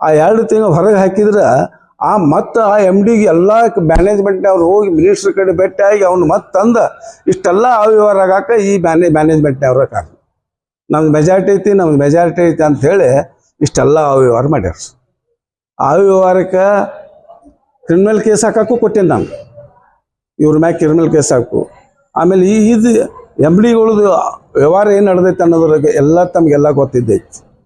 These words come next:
ಅಲ್ಲಿ ಎಲ್ಲೇ-, ಏನೇನು ವ್ಯವಹಾರ ಮಾಡ್ಯಾರು, ಸಕ್ರೆ ಹೆಂಗೆ ಮಾರ್ಯಾರು, ಮೊಲಾಸಿಸ್ ಹೆಂಗೆ ಮಾರ್ಯಾರು. ಆಮೇಲೆ ಈಗ, ಈಗ ಏನೂ ಇಲ್ಲ, ಈಗ ಅಡ್ವಾನ್ಸ್ ತೊಗೊಂಬಂದಾರ. ನಾಳೆ ಆರಿಸ್ ಬಂದವ್ರಿಗೆ ಹೆಂಗೆ ಮಾಡಬೇಕು ಮುಂದೆ?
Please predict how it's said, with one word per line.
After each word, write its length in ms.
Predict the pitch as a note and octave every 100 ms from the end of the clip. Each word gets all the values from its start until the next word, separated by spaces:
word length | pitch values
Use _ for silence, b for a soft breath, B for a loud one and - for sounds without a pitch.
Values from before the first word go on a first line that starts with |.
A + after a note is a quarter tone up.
| _ _ _ _ _
ಅಲ್ಲಿ 180 | - C3+
ಎಲ್ಲೇ-, 340 | D#3 F3+ G3+ F3+
ಏನೇನು 340 | D#3+ F3 G3+
ವ್ಯವಹಾರ 280 | G3 F3 E3+
ಮಾಡ್ಯಾರು, 480 | D#3+ D#3 C#3+ C3+ C3
ಸಕ್ರೆ 400 | - C#3+ F3+ F3+
ಹೆಂಗೆ 200 | F3 G3
ಮಾರ್ಯಾರು, 400 | E3 D#3+ D3 C#3+
ಮೊಲಾಸಿಸ್ 520 | C#3 E3 D#3+ F3+ F3+
ಹೆಂಗೆ 140 | F#3
ಮಾರ್ಯಾರು. 500 | F3 E3 D3 C#3 C3+ _ _ _ _ -
ಆಮೇಲೆ 300 | E3 G#3 G3
ಈಗ, 180 | G#3+ B3 C4 A#3
ಈಗ 260 | A3 A#3 C4+
ಏನೂ 300 | B3 A#3+ C4
ಇಲ್ಲ, 200 | B3+ B3 C4
ಈಗ 240 | A#3+ A3+
ಅಡ್ವಾನ್ಸ್ 360 | G3 F#3+ G#3 -
ತೊಗೊಂಬಂದಾರ. 400 | G3 D#3+ A#2 G2 _ _ _ _ _ _ _ _ _ C#3
ನಾಳೆ 240 | E3 G#3
ಆರಿಸ್ 320 | F3+ G#3 G3+
ಬಂದವ್ರಿಗೆ 460 | G#3+ G#3 G#3+ G3 E3
ಹೆಂಗೆ 160 | F#3+
ಮಾಡಬೇಕು 460 | F3+ C#3+ A#2+ A#2 A#2
ಮುಂದೆ? 580 | A2+ C3+ A#2 - -